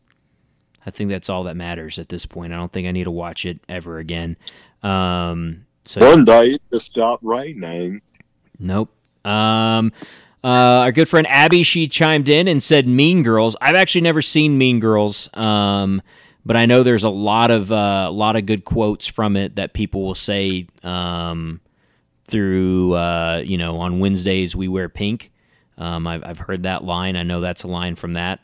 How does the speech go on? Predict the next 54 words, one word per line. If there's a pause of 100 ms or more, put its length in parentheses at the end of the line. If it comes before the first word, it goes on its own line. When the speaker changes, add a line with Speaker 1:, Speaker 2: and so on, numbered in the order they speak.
Speaker 1:
uh,
because
someone
has (160)
told
me (120)
that
was
a
line
from
that. (460)
Um,
but
I
know
Mean
Girls,
uh,
is
one
of
those
movies
that
is
fairly
quotable.
Had
Lindsay
Lohan
in
it. (340)
Um,
I
don't
think
you,
have
you
ever
seen
Mean
Girls?
I,
I
don't,
I
don't
even
know
if
you
have.